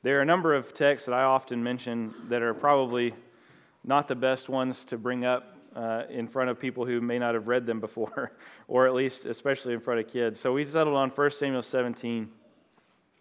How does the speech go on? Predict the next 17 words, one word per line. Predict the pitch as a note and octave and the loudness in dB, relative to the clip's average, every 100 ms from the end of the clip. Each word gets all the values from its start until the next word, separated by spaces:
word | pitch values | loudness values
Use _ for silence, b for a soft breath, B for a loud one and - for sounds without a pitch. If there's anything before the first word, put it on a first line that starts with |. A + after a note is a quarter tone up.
| _ C3+ | _ -2
Uh, | C3 | 2
that's | C3+ C#3 | 2 -2
a | |
text | A#2+ D3 D3 - | -2 0 0 -2
that's | B2 A#2 - B B B B B B B | -6 -6 -12 B B B B B B B
relatively | B2+ E3+ F3+ F3+ D#3+ D3 | 4 6 6 4 0 0
familiar | - C#3+ D#3 D#3 | 0 0 2 2
to | D#3 C3 | 0 -2
many | C3+ D3+ | 0 0
people. | C#3+ D3+ D3 D#3+ E3+ | -2 -4 0 -2 -2
It's | C#3+ | -8
the | - | -12
story | - C#3+ D3 | -6 0 2
of | C3+ | 2
David | C3+ D3+ D3+ | 2 2 2
and | D3 | 4
Goliath. | D3 E3+ F#2 - | 6 6 4 -4